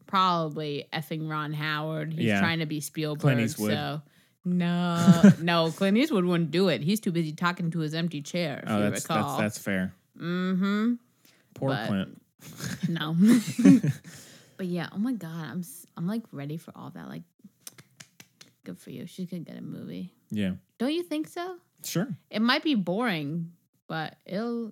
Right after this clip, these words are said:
Speaker 1: it'll happen, I think.
Speaker 2: Yeah, especially,
Speaker 1: Actually,
Speaker 2: especially if Ronnie Howard directs it.
Speaker 1: True. Actually, you know what? Because she, doesn't she have to sign the, she'd have to sign her life rights for the movie, and I don't think she'd do that, so I take it back. Did you know she went to U N C?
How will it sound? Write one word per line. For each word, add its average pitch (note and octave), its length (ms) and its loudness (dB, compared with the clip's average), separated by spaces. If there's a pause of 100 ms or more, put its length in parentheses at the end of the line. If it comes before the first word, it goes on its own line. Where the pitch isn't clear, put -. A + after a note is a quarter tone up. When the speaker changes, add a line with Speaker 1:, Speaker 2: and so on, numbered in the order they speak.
(120)
Speaker 1:
it'll G#3 240 -6
happen, F#3 340 -6
I C#3+ 140 -10
think. C#3+ 340 -10
Speaker 2:
Yeah, G2 140 0
especially, A2+ 320 -2
Speaker 1:
Actually, D#4 520 -4
Speaker 2:
especially B2 340 -2
if G#2 100 -6
Ronnie G#2+ 300 -2
Howard G2+ 360 -4
directs F#2 420 -8
it. G2+ 140 -8
Speaker 1:
True. C#3+ 640 -8 (360)
Actually, B3 240 -2
you B3+ 80 0
know B3+ 80 -2
what? C4+ 180 -2
Because A#3+ 220 -4
she, A3+ 220 -8
doesn't G3+ 340 -4
she C#4 80 -6
have B3+ 100 -8
to B3+ 80 -8
sign G#3 300 -4
the, F3 220 -4
she'd G#3+ 200 -8
have G#3 160 -4
to G#3+ 100 -4
sign E3+ 280 -4
her F3 100 -2
life C#3 320 -6
rights - 240 -12
for - 100 -12
the - 100 -10
movie, - 260 -10
and F2+ 80 -10
I D#2 80 -8
don't E3+ 120 -6
think E3 140 -8
she'd - 220 -12
do - 100 -12
that, - 180 -14
so - 80 -10
I - 40 -10
take E3 140 -10
it - 20 -18
back. C3+ 180 -10
Did B3 140 -2
you C#4+ 40 -6
know G#4+ 120 0
she A4+ 100 -4
went F#4 140 -2
to D#4 80 0
U F#3+ 160 4
N G#3+ 120 2
C? F#3 440 -4